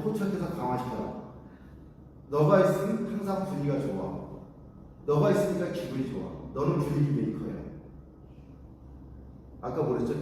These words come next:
일을 안 보고 칭찬하셔야 돼요. 그래서 다섯 가지 말투. 첫 번째,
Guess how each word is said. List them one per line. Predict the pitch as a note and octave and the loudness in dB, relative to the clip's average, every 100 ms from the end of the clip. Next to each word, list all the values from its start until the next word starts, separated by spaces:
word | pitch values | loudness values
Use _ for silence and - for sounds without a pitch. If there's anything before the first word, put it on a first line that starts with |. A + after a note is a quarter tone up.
| - | -2
일을 | - - | 0 0
안 | - A#2+ | 0 -2
보고 | - - | -2 -4
칭찬하셔야 | - D3+ C#3 A#2+ - | -4 -6 -6 -8 -8
돼요. | - - - - | -10 -10 -12 -8
그래서 | B2 B2 | -8 -6
다섯 | C#3+ C#3+ | -4 -4
가지 | - - | -2 -4
말투. | - - - A#2 | -4 -4 -6 -8
첫 | A#2+ D3+ | -8 -4
번째, | D3+ - E3+ G3 | -2 -2 -2 -4